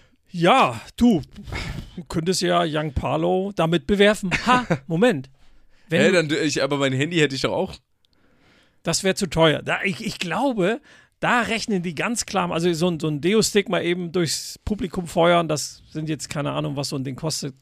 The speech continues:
Speaker 1: zwei Euro
Speaker 2: Ja, und
Speaker 1: irgendwas.
Speaker 2: warum wurden, wurden den Leuten dann die Schachteln Kippen nicht abgezogen? Damit kannst du doch auch Leute abwerfen.
Speaker 1: Das ist ja auch teuer.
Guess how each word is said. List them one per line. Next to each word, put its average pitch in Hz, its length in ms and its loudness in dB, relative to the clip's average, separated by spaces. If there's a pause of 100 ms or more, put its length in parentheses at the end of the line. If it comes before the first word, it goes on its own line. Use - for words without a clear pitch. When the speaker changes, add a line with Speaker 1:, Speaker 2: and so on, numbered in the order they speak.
Speaker 1:
zwei 139 280 -6
Euro 139 300 -2
Speaker 2:
Ja, - 80 0
und 175 60 -2
Speaker 1:
irgendwas. 170 200 6
Speaker 2:
warum 135 220 6
wurden, 135 340 -2
wurden 143 200 0
den 131 120 0
Leuten 131 240 0
dann 120 160 -2
die 110 80 -6
Schachteln 113 440 -8
Kippen 151 240 -10
nicht 165 180 -10
abgezogen? 165 540 -12
Damit 107 200 -4
kannst - 240 -4
du 104 60 -4
doch - 80 -10
auch 190 180 0
Leute 107 220 -2
abwerfen. - 380 -10 (960)
Speaker 1:
Das 127 240 -6
ist 170 120 -2
ja 175 80 2
auch 175 100 0
teuer. 131 340 -2